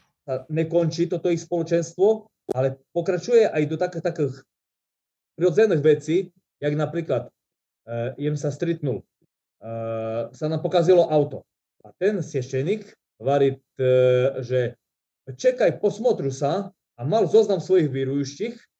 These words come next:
a chtoš to robí. Takoj. Takoj mu zavolal, alebo neznáš, to je tam taký automechanik, alebo, e, toto. Ten, e, zavolal tomu a už, už sa to riešilo. To je jak v rodine, proste, hej.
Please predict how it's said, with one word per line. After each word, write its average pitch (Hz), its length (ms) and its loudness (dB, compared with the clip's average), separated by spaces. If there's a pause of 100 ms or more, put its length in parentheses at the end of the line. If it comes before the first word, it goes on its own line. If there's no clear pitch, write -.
(840)
a 123 160 -4
chtoš - 480 4
to 180 80 10
robí. 156 240 6 (320)
Takoj. 156 340 -4 (300)
Takoj 220 240 4
mu 147 160 2
zavolal, 165 480 6
alebo 143 240 0
neznáš, 180 400 0
to 190 100 -2
je 175 140 2
tam 165 320 0
taký 165 180 -2
automechanik, 160 800 -4
alebo, 147 280 -2
e, 160 40 -2 (400)
toto. 139 320 -4 (160)
Ten, 175 260 2 (300)
e, 135 40 -2 (200)
zavolal 170 480 6
tomu 196 400 4 (480)
a - 100 -12
už, - 420 -6 (140)
už 240 100 -6
sa 220 120 2
to 175 160 2
riešilo. 151 340 -2 (180)
To - 60 -8
je 233 60 4
jak 180 100 4
v 170 60 4
rodine, 160 340 2
proste, 139 320 -6
hej. 170 140 6